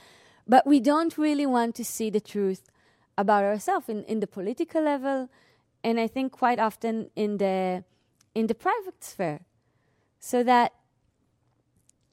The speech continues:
I think about my own child, that on the one hand, I know her completely. I carried her for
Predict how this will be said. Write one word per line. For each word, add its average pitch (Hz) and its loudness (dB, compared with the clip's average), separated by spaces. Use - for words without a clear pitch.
I 254 10
think 247 0
about 233 2
my 233 0
own 208 -2
child, 294 0
that 208 -4
on 226 0
the 214 0
one 254 0
hand, 294 0
I 240 6
know 240 6
her 233 2
completely. 214 -2
I 208 2
carried 254 -2
her 220 -2
for 208 -8